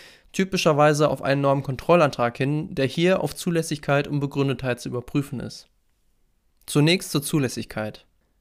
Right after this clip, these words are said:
Zur Eröffnung des Verwaltungsrechtswegs, also dem ersten Prüfungspunkt, liegen keine Probleme vor.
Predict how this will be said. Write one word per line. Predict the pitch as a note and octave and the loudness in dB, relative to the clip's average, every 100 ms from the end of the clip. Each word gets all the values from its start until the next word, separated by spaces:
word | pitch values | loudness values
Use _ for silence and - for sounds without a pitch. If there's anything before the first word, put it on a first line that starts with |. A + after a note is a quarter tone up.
| _ | _
Zur | - D#3 D#3 D3+ D3 - | -6 0 4 6 6 4
Eröffnung | C3+ B2 F#3 - F3+ | 2 2 0 0 0
des | D3+ | 0
Verwaltungsrechtswegs, | D3 C#3+ D#3+ C#3+ - A#2 - C3 D3+ - | 0 0 0 -2 -4 -8 -6 -4 -4 -6
also | C#3 B2 | -6 -4
dem | A#2 - | -2 -2
ersten | B2 - C3 | -2 -2 -4
Prüfungspunkt, | C3+ B2+ C#3+ - - C#3+ C#3+ - - - _ | -6 -4 -6 -4 -2 -2 -2 -10 -20 -20 _
liegen | B2+ C3 C#3 B2 | -6 -4 -2 -4
keine | - A#2 A#2+ | -2 0 0
Probleme | A#2 G#2+ A2 A2 | -2 -4 -4 -6
vor. | G#2 A2+ A2+ | -6 -6 -6